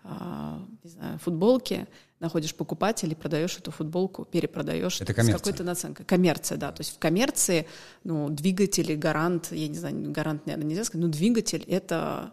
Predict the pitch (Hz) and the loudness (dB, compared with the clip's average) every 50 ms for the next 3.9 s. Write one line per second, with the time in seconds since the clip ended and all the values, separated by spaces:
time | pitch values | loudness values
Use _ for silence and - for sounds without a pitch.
0 | _ - 170 165 160 - - 214 233 262 262 254 - 180 165 - - - - - | _ -4 -4 -2 0 2 2 2 2 2 2 0 -2 -2 -2 -2 -6 -6 -4 -4
1 | 180 196 202 196 185 170 165 - - - 165 160 165 160 - 170 - - - 175 | -2 0 0 0 0 -2 -2 -4 -6 -8 -6 -6 -4 -6 -6 -6 -6 -6 -8 -8
2 | 170 - 196 180 165 - _ _ _ _ _ - 160 160 190 196 190 - - - | -8 -8 -10 -10 -14 -16 _ _ _ _ _ -20 -12 -6 -6 -4 -4 -4 -4 -4
3 | - 170 160 - - 170 170 165 165 160 - 180 180 - 180 - - | -4 -4 -2 0 0 0 2 0 0 2 2 2 2 2 0 -6 -10